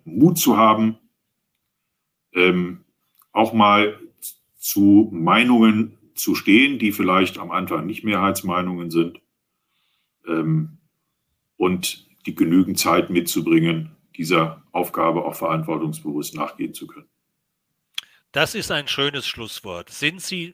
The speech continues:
Speaker 2: mutig, sind Sie tapfer und bringen Sie genügend Ressourcen, insbesondere Zeit mit. Herr Doktor Weigel, recht herzlichen Dank. Es hat mir heute sehr viel Spaß gemacht mit Ihnen.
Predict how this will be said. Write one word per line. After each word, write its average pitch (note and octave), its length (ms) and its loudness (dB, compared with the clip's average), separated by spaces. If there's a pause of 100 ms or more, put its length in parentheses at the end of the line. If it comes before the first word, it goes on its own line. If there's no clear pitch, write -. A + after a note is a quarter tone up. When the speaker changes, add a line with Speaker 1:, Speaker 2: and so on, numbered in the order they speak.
Speaker 2:
mutig, F3+ 600 -8
sind F3 240 -6
Sie F3 240 -12
tapfer D#3+ 640 -2 (320)
und C#3 340 -14
bringen D#3+ 520 -6
Sie D3+ 240 -16
genügend C#3+ 640 -10
Ressourcen, C3+ 600 -6
insbesondere A#2+ 840 -10
Zeit G#2+ 380 -6
mit. F#2+ 220 -20 (460)
Herr C3 160 0
Doktor D#3 400 -2
Weigel, D3 440 0
recht A#2+ 500 -6
herzlichen C#3+ 560 -6
Dank. B2+ 320 -4
Es B2+ 140 -10
hat - 180 -6
mir A#2 100 -8
heute A#2+ 300 -4
sehr A#2+ 240 -4
viel B2+ 160 -14
Spaß G#2+ 320 -6
gemacht F#2+ 340 -20
mit F#2+ 160 -20
Ihnen. F#2 160 -20